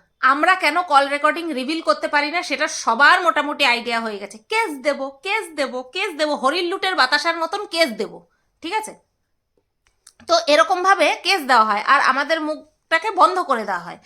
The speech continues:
সেই কারণে আমরা সত্যতা উদ্ঘাটন করতে পারি না। আজকে একই বিষয় নিয়ে ভিডিও করে আমার যদি ছ হাজার ভিউজ হয়, সাপোজ,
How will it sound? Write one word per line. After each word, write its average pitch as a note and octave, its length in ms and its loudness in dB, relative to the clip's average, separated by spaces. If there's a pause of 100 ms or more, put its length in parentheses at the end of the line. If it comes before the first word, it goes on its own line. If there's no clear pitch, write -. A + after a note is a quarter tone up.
(260)
সেই G#4+ 220 -2
কারণে G4 280 2
আমরা G#4 200 2
সত্যতা F4+ 420 -2
উদ্ঘাটন E4 460 -4
করতে D#4 240 -2
পারি C4+ 200 0
না। B3 140 -6 (300)
আজকে D#4 460 0 (240)
একই D#4 280 0
বিষয় G4+ 320 0
নিয়ে G4 180 -4
ভিডিও C#4+ 360 -2
করে C4 340 -2 (220)
আমার D#4 320 4
যদি D#4 240 -6
ছ - 140 -4
হাজার E4 380 4
ভিউজ C#4+ 280 -2
হয়, A3 100 -2
সাপোজ, C#4 420 -2